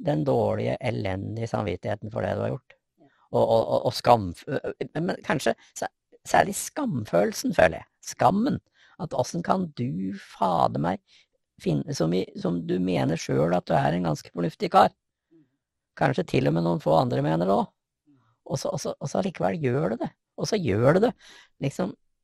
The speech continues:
igjen og igjen. Når jeg kom til deg første gangen, så, så, så, Steinar, så, så sa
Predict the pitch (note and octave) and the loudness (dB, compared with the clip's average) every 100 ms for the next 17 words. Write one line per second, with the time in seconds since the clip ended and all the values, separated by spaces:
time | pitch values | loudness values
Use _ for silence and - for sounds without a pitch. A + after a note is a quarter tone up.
0 | - F#3+ C3+ G2+ C3+ E3+ G#3 G#3 G3+ A3+ | -6 -2 0 2 2 2 2 2 2 2
1 | A2 - _ _ _ _ _ _ - F3 | -2 -10 _ _ _ _ _ _ 2 4
2 | E3 D3 C3+ - C#3+ C#3 G#2 G#2+ A2 F3 | 6 6 4 6 6 6 6 6 8 6
3 | F#3+ - C3 - _ _ _ _ _ _ | 4 4 4 -2 _ _ _ _ _ _
4 | _ - E3 C#3+ - D3+ - - D3+ - | _ -4 -2 0 0 0 0 -4 -4 -8
5 | - - B2 C3 E3+ D3+ D#3 - _ _ | -16 4 6 8 6 6 4 2 _ _
6 | _ _ _ _ _ - - - - | _ _ _ _ _ -16 -12 -10 -2